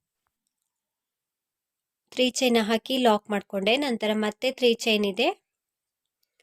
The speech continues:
So ಫ್ರೆಂಡ್ಸ್, ಇಲ್ಲಿ ನೀವು ಬೇಕಿದ್ರೆ ಸಿಂಗಲ್ ಕ್ರೋಶನ್ ಆದ್ರೂ ಮಾಡ್ಕೊಳ್ಬೋದು ಆ ತ್ರೀ ಚೈನ್ಗೆ, ಅಥವಾ ತ್ರೀ ಚೈನ್ಗೆ ತ್ರೀ ಚೈನ್ ಹಾಕಿ ಈ ಲಾಕ್ ಇದೆ ನೋಡಿ, ಬೀಡ್ಸ್ಗಿಂತ ಮುಂಚೆ ಲಾಕು, ಆ ಲಾಕ್ ಮೇಲೆ ನಾನು ಲಾ-,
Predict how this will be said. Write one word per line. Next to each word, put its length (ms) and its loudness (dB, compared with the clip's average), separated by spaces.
So 180 2
ಫ್ರೆಂಡ್ಸ್, 360 -2
ಇಲ್ಲಿ 160 0
ನೀವು 160 0
ಬೇಕಿದ್ರೆ 360 -2
ಸಿಂಗಲ್ 360 0
ಕ್ರೋಶನ್ 340 -4
ಆದ್ರೂ 200 -2
ಮಾಡ್ಕೊಳ್ಬೋದು 680 -2
ಆ 140 -2
ತ್ರೀ 260 -8
ಚೈನ್ಗೆ, 360 -6
ಅಥವಾ 300 -4
ತ್ರೀ 180 -4
ಚೈನ್ಗೆ 340 0
ತ್ರೀ 220 0
ಚೈನ್ 320 -4
ಹಾಕಿ 380 -6
ಈ 140 -2
ಲಾಕ್ 380 2
ಇದೆ 160 2
ನೋಡಿ, 240 0
ಬೀಡ್ಸ್ಗಿಂತ 520 -4
ಮುಂಚೆ 320 -2
ಲಾಕು, 360 -4
ಆ 140 2
ಲಾಕ್ 320 4
ಮೇಲೆ 240 -2
ನಾನು 220 -2
ಲಾ-, 220 -2